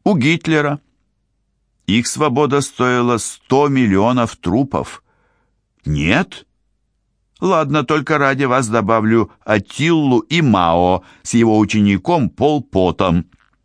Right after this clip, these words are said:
Бывает, автор тешит себя мыслью, будто он чего-то там открыл. Может, это и не так.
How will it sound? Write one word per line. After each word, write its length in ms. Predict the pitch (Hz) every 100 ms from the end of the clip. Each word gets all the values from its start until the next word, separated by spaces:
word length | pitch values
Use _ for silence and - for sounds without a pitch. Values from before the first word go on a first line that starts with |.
| _ _ _ _ _ _ _ -
Бывает, 600 | 92 87 85 82 82 - -
автор 540 | 87 85 - 80 67 - _ _ _
тешит 460 | - 123 110 101 -
себя 340 | 85 71 73
мыслью, 420 | 87 92 - 82
будто 340 | 76 87 - 82
он 160 | 80
чего-то 500 | - 78 110 131 98
там 280 | - 87 82
открыл. 580 | 76 - 78 82 76 - _ _ _ - - -
Может, 460 | 92 113 117 135 131
это 260 | 120 123
и 160 | 135 139
не 180 | 151 175
так. 480 | - 62 - -